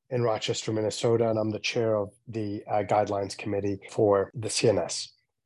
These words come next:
The Guidelines Committee is what brings you the various guidelines that you have read or have come to rely upon. For example,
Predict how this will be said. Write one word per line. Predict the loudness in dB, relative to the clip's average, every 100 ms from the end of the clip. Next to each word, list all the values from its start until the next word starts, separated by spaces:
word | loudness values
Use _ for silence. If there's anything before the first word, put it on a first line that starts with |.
| _ _
The | -2 2
Guidelines | 6 8 8 6 4
Committee | 0 2 0 -2 _ _ _
is | 0 4
what | 4 6
brings | 6 6 6 4
you | 2
the | 2
various | 2 2 2 0
guidelines | -2 -2 -4 -6 -6 -8 -12 _ _ _ _ -2
that | 4 8 8 6 2 _ _ _
you | -4 0 2 2 2
have | 2 8
read | 8 8 4 -4 _ _ _
or | 4 6 6 2 -6 -8
have | -6
come | 0 -2
to | -2 -4 -2
rely | 0 2 0
upon. | 0 -6 -8 -14 _ _ -20 _
For | 2
example, | 4 6 6 6 2